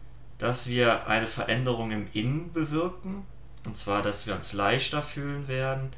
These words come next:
freudiger und glücklicher. Aber es wird auch eine Veränderung im Außen bewirken,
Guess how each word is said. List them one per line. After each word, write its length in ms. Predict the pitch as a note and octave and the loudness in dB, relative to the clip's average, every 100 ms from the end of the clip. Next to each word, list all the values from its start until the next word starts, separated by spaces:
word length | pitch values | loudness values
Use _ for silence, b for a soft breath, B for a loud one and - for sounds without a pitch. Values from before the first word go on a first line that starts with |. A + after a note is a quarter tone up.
| B B B B B | B B B B B
freudiger 1040 | - G#2+ G#2+ A#2+ C3+ C#3 C#3+ C#3+ C#3+ D3 | -6 2 4 4 2 0 2 2 0 -2
und 240 | - G#2+ - | -6 -6 -6
glücklicher. 840 | A2 A#2 - D3 D3 D#3 D3+ E3 - - - - - B B B B B B - | -2 -2 -2 -4 -2 -2 -2 -2 -8 -12 -12 -12 -12 B B B B B B -2
Aber 420 | G#2 A2+ C3 D#3 | 6 6 6 4
es 140 | B2 | 4
wird 180 | C3 C3 | 0 0
auch 100 | C3+ | 4
eine 200 | A#2 B2 | 4 4
Veränderung 600 | B2 - A2+ C3 C3 C3+ | 2 2 2 2 0 0
im 100 | C3+ | 0
Außen 460 | - A#2 B2 - A#2 | 2 2 2 0 -2
bewirken, 680 | A2+ G#2+ G#2 G2+ - G2 | -4 -2 -2 -2 -4 -10